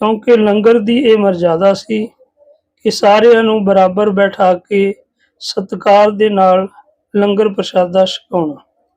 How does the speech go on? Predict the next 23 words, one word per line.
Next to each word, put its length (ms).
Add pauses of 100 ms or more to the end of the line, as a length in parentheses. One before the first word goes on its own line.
(880)
ਊਚ 480
ਨੀਚ 600 (1000)
ਜਾਂ 240
ਜਾਤ 460
ਪਾਤ 300
ਦੇ 240
ਵਿਤਕਰੇ 520
ਤੋਂ 320 (160)
ਉੱਪਰ 300
ਉੱਠ 200 (140)
ਕੇ 300 (640)
ਪੰਗਤ 320
ਵਿੱਚ 240
ਬੈਠ 280 (120)
ਕੇ 260 (320)
ਲੰਗਰ 400
ਪ੍ਰਸ਼ਾਦਾ 680 (540)
ਛਕਣਾ 580 (140)
ਔਰ 220
ਛਕਾਉਣ 540
ਦੀ 120
ਮਰਜ਼ਾਦਾ 580
ਸੀ। 200